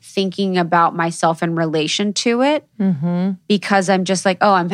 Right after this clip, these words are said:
Speaker 1: I'm in a mode or I'm in a mood," or it, I don't know. In our space, there's so much to confuse it with. You're like, "Is it the moon?
Speaker 2: I
Speaker 1: Is it my
Speaker 2: know.
Speaker 1: sleep? Is it my
Speaker 2: Yes.
Speaker 1: adaptogens?" Like, it's actually, like, I
Speaker 2: You're
Speaker 1: don't
Speaker 2: like, "I'm a Pisces,
Speaker 1: Yeah,
Speaker 2: so."
Speaker 1: literally, I'm a Pisces.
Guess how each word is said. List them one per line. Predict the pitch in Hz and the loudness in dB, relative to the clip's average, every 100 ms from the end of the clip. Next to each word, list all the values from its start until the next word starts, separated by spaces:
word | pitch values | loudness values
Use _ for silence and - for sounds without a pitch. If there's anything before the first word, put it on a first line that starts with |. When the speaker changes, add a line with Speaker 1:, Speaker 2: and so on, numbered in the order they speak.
| - | -2
Speaker 1:
I'm | 185 185 | 2 4
in | 180 | 4
a | |
mode | 165 160 170 170 165 151 160 | 2 2 4 4 2 0 0
or | 170 | 2
I'm | 170 | 2
in | 170 165 | 2 2
a | 160 156 - | 0 -4 -6
mood," | 185 180 170 165 165 160 | -2 2 4 6 4 4
or | 156 156 - | 4 2 0
it, | 165 - | -4 -2
I | 214 | 0
don't | 262 262 | 2 4
know. | 214 156 | 4 4
In | 175 | 2
our | 185 | 0
space, | - 190 190 | 0 -2 0
there's | 180 - | -2 0
so | 180 | 0
much | 185 - | 0 -2
to | - | -2
confuse | 180 160 160 160 | -2 -2 -2 -2
it | 185 | 0
with. | 226 233 | 0 0
You're | 180 | 0
like, | 165 170 214 | 0 0 0
"Is | 240 | 0
it | 285 | 0
the | 269 | 2
moon? | 226 277 226 117 95 _ _ - - _ - | 2 2 2 0 -6 _ _ -20 -20 _ 2
Speaker 2:
I | 233 | 4
Speaker 1:
Is | 233 | 6
it | 190 | 6
my | 277 | 6
Speaker 2:
know. | 262 | 4
Speaker 1:
sleep? | - 269 285 160 - - | 2 2 4 2 -2 0
Is | 247 269 | 2 4
it | 294 | 2
my | 254 254 | 4 2
Speaker 2:
Yes. | 233 247 247 214 | 4 4 2 -2
Speaker 1:
adaptogens?" | 165 165 151 156 | -2 0 0 2
Like, | 180 170 _ _ _ - | 2 0 _ _ _ 0
it's | 240 | 2
actually, | 233 247 311 240 | 2 0 -2 -2
like, | 208 - | -2 2
I | 202 | 4
Speaker 2:
You're | 247 | 6
Speaker 1:
don't | 226 233 | 4 4
Speaker 2:
like, | 254 | 2
"I'm | 294 | 0
a | 262 | -2
Pisces, | 185 175 180 - 139 | -4 -10 -12 -16 -2
Speaker 1:
Yeah, | 254 311 - | 4 4 4
Speaker 2:
so." | 170 | 4
Speaker 1:
literally, | - 170 277 226 | 4 4 2 2
I'm | - 247 | 4 4
a | |
Pisces. | 202 269 302 311 233 | 4 4 4 4 4